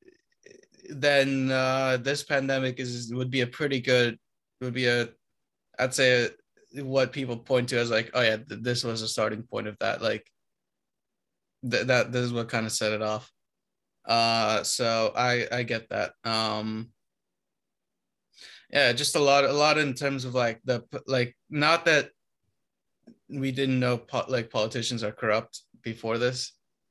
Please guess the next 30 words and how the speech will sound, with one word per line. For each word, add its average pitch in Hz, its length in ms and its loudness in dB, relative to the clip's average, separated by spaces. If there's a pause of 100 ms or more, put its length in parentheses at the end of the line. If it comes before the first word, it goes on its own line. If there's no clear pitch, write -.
(340)
Um, 117 640 2 (420)
but 143 140 6
I 160 80 4
feel 190 240 2
like 156 400 4 (580)
it's 165 220 -4
much 156 340 0
easier 151 360 -2
to 135 180 -6
ignore 127 600 0
it 156 220 -2
when 131 220 -4
it 123 120 -4
doesn't 123 340 0
directly, 113 840 -2 (100)
uh, 107 280 2
affect 117 480 -4
you, - 220 -12 (200)
right? 117 220 0 (640)
Like, 123 480 2 (1600)
I 165 120 2
know 160 300 4
a 151 100 2
lot, 156 280 4
uh, 151 140 6
like, 147 180 2
a 147 60 -10
common 147 480 0
thing 131 300 -4
that, 120 240 -2